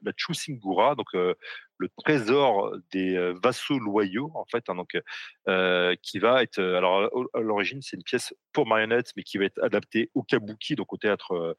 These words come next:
théâtre, euh, japonais. Et donc, euh, euh, une des formes du théâtre japonais.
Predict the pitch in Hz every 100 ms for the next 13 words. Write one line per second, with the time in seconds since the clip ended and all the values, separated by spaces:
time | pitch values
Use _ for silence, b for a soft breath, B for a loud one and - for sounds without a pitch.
0 | B B _ - 98 - 90 85 82 82
1 | 82 82 87 90 90 92 - 101 - B
2 | B B - 101 135 113 98 92 - B
3 | B B - 98 - 104 98 - 110 87
4 | _ 98 90 92 85 - 117